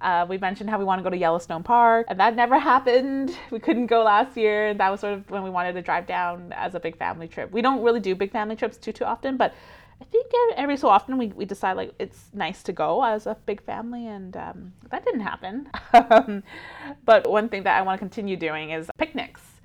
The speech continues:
I never really picnicked before. It was never a thing for me.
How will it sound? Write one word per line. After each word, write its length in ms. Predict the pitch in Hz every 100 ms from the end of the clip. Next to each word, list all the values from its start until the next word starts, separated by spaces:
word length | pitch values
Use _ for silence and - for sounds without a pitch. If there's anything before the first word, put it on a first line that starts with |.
| - _ - -
I 100 | 226
never 240 | 233 226
really 240 | 277 269 269
picnicked 480 | - 247 240 -
before. 400 | - 196 190 185
It 60 | 226
was 120 | 226
never 240 | 196 190 208
a 60 | 208
thing 300 | - 165 180
for 120 | 202
me. 240 | 226 269